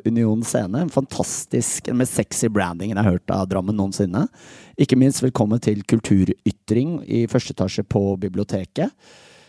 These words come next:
Eh, vi er altså Nopa-podden. Vi er alle styremedlemmer i NOPA. Ole Henrik Antonsen, du er styreleder. Samsaya Shamta Sharma,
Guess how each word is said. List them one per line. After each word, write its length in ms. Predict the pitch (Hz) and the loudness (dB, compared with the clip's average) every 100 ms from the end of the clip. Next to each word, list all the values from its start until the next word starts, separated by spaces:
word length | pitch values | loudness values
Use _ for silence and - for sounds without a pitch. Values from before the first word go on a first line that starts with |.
| _ _ _ _ - | _ _ _ _ 0
Eh, 640 | 139 143 143 139 139 139 131 - _ - | 2 4 2 2 2 0 -2 -8 _ -8
vi 400 | 127 131 147 180 | 0 2 2 2
er 280 | - 135 123 | 2 0 2
altså 300 | 113 98 127 | 0 2 0
Nopa-podden. 1000 | 131 113 104 - 104 - 113 95 151 254 - - - | 2 0 0 -2 -2 2 0 0 -4 -4 -8 -16 -8
Vi 120 | 123 | 0
er 80 | 143 | 2
alle 220 | 131 107 | 2 2
styremedlemmer 1000 | 117 - 120 95 90 90 85 98 98 104 - | 0 0 0 0 -2 -6 -6 -4 -2 -2 -2
i 200 | 95 98 | -4 0
NOPA. 560 | 101 90 - 135 196 - - _ | 2 0 0 2 2 0 -12 _
Ole 200 | 117 107 | 2 6
Henrik 340 | 120 110 113 - - | 6 4 0 -2 -4
Antonsen, 760 | 90 90 101 98 - 139 123 | -4 0 -2 -2 -2 -2 -2
du 220 | 117 113 117 | 4 4 6
er 220 | 98 101 | 2 -4
styreleder. 720 | - 107 95 90 87 87 170 - _ - - - _ | 0 2 2 0 -2 0 0 0 _ -20 -20 -20 _
Samsaya 680 | - 131 120 107 104 120 127 | -4 -2 0 2 2 0 0
Shamta 400 | - 104 - 147 | -2 -6 -2 0
Sharma, 520 | 143 127 123 165 175 | 2 2 2 2 0